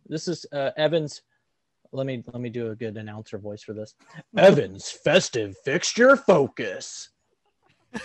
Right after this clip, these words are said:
Speaker 1: So
Speaker 2: Love
Speaker 1: Jay,
Speaker 2: it.
Speaker 1: do whatever you want with that. Um,
Speaker 2: He's not gonna do anything with it.
Speaker 1: Yeah, no, that's good. <laughs> Uh, so my three tips. One, know the deadlines.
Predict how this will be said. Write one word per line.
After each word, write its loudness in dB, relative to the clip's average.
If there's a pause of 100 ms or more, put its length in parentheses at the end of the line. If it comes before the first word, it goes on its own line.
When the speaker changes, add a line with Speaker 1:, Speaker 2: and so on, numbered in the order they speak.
(1500)
Speaker 1:
So 0
Speaker 2:
Love 2
Speaker 1:
Jay, 8
Speaker 2:
it. 4
Speaker 1:
do 0
whatever 4
you 2
want -4
with -14
that. -10 (480)
Um, 2 (600)
Speaker 2:
He's 0
not -2
gonna -6
do -10
anything -6
with -8
it. -8 (360)
Speaker 1:
Yeah, 4
no, -4
that's -8
good. -2
<laughs> -18
Uh, 0 (1200)
so 6
my 2
three 2
tips. 0 (220)
One, -2 (720)
know 4
the 0
deadlines. -2